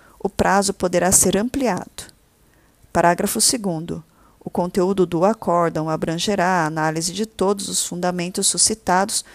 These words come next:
concernentes à tese jurídica discutida, sejam favoráveis ou contrários.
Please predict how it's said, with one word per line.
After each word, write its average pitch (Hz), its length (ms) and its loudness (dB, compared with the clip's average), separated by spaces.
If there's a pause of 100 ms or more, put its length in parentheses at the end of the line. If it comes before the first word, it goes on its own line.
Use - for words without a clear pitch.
(280)
concernentes 247 760 0
à 180 80 4
tese 156 360 -4
jurídica 170 520 -4
discutida, 165 800 -4 (640)
sejam 165 560 0
favoráveis 180 840 2
ou 247 280 2 (120)
contrários. - 760 -2